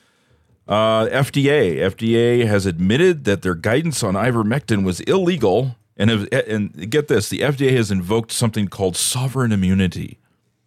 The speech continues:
What's that all about? We'll find out. And then my favorite story of the day. Apparently, there's a new study that's suggesting there's a connection between bowel movements and Alzheimer's.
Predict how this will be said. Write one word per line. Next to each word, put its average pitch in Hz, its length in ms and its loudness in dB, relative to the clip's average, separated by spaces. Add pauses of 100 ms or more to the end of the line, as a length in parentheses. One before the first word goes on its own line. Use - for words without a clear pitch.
(920)
What's 110 240 -2
that 104 220 2
all 80 160 -2
about? 69 300 -10
We'll 82 120 -8
find 87 300 -4
out. 90 220 -2 (560)
And 117 160 2
then 147 260 2
my 123 240 2
favorite 139 520 0
story 107 500 0
of 90 160 2
the 87 80 -4
day. 76 460 -6 (320)
Apparently, 107 580 -2 (120)
there's 104 180 0
a 101 40 2
new 117 140 2
study 131 340 0
that's 98 160 -2
suggesting 110 500 -4
there's 98 140 -2
a 95 60 -6
connection 113 480 -4
between 90 440 -4
bowel 127 300 0
movements 175 720 -2 (1300)
and 87 160 -4
Alzheimer's. 90 880 -2